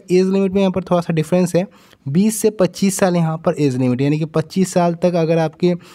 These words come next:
एज है तो भर सकते हो, पच्चीस साल से ज़्यादा तो आप यहाँ पर फॉर्म नहीं भर पाओगे। इसकी क्वालिफिकेशन की बात करें तो अगर आपने बैचलर्स डिग्री कर रखा है मैकेनिकल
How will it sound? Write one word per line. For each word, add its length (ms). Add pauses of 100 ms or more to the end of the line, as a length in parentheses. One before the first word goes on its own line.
(180)
एज 200
है 100
तो 140
भर 160
सकते 300
हो, 40
पच्चीस 320
साल 120
से 100
ज़्यादा 220
तो 120
आप 100
यहाँ 160
पर 100
फॉर्म 280
नहीं 240
भर 160
पाओगे। 340 (180)
इसकी 240
क्वालिफिकेशन 600
की 80
बात 300
करें 140
तो 100
अगर 180
आपने 260
बैचलर्स 560
डिग्री 220
कर 220
रखा 280
है 80
मैकेनिकल 760